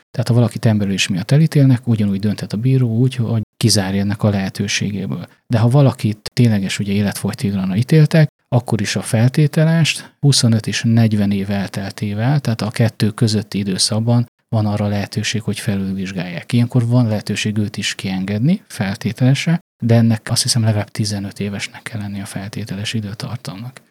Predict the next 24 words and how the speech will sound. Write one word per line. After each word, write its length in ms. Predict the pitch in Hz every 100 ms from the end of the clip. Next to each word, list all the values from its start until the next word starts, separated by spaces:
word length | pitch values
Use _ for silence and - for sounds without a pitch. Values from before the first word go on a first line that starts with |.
| _
És 140 | - 135
akkor, 120 | 151
amikor 220 | 143 151
megvannak 360 | 139 110 107 -
szabályozó, 440 | 110 110 107 113
ö, 180 | 117 110
határozva 500 | 104 110 107 104 104
neki 180 | 104 117
magatartási 720 | 107 101 - 101 - - -
szabályok, 540 | - 117 110 107 104 -
ugye 140 | -
pártfogó 560 | - 104 104 - 107 104
felügyelőnél 840 | - 104 104 104 101 101 101 101
kell 200 | - 107
jelentkezni, 680 | 104 104 101 110 101 104 104
kivel 340 | 117 107 107
tartatja 540 | - 110 - 104 -
a 40 | 104
kapcsolatot, 600 | 107 107 98 92 - -
kivel 320 | 117 104 104
nem 140 | 104
tartatja 500 | 104 101 - 101 -
a 20 | 107
kapcsolatot, 680 | 107 - 117 107 - 104